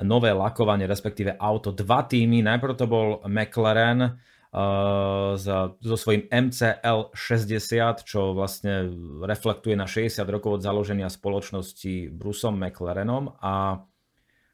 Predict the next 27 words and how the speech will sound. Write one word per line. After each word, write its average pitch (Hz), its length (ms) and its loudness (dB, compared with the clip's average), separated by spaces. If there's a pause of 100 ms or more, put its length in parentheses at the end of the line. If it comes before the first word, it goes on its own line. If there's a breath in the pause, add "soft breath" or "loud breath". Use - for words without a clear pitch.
(320)
ja 107 160 0
sa 147 80 -2
na 131 80 4
túto 123 240 0
jazdeckú 110 320 -2
dvojicu 104 320 0
neskutočne 101 640 -4
teším. 82 400 -6
E, 78 60 -10 (580)
Lando 127 320 4
Norris, 117 480 2
e, 101 320 0 (160)
povedal 110 320 0
tak 104 160 -6
uštipačne 104 640 -2
najprv, 101 360 -2
že, 98 180 0 (720 soft breath)
že 107 160 -2
vlaňajší 147 480 2
monopost 117 800 2
na 104 160 0
začiatku 113 400 -4
sezóny 104 480 0
sedel 107 320 -2
lepšie 101 320 -4
Ricciardovi, 104 720 -2
e, 104 40 -6